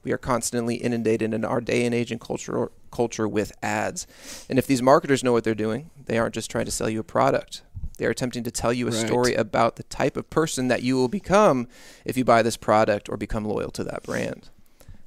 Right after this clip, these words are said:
Speaker 1: They're saying, "If you buy this triple cheeseburger with onion rings for buns, then somehow you will become
Speaker 2: <laughs>
Speaker 1: irresistible to this scantily clad woman who is eating it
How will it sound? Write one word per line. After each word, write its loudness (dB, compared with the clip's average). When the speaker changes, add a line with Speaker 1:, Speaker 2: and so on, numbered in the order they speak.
Speaker 1:
They're 6
saying, 2
"If 4
you -2
buy 10
this 0
triple -6
cheeseburger -4
with -10
onion -2
rings -2
for 0
buns, 4
then 0
somehow 4
you -4
will -2
become 2
Speaker 2:
<laughs> -
Speaker 1:
irresistible 0
to -12
this -2
scantily -8
clad -2
woman -2
who -4
is -6
eating -4
it -10